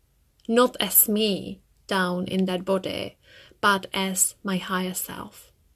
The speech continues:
And that can be pretty powerful. Another favorite tool of mine, and this is really funny, and I know that a lot of my clients actually love this,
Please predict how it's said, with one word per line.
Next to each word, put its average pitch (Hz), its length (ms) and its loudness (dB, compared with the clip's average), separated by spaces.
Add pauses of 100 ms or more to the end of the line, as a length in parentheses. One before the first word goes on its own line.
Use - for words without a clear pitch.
(120)
And 202 140 2
that 196 160 -2
can 190 220 0
be 185 120 -2
pretty 185 520 -6
powerful. - 640 -10 (1080)
Another 247 680 6 (240)
favorite 208 480 0
tool 185 320 2
of 180 140 2
mine, 175 520 -4 (160)
and 202 380 2
this 208 180 4
is 208 220 4
really 220 240 8
funny, 190 640 4
and 202 220 0
I 208 160 4
know 202 240 4
that 190 240 0
a - 40 0
lot 226 220 4
of 247 120 6
my 220 200 2
clients 196 480 2
actually 196 460 2
love 190 300 4
this, 196 400 4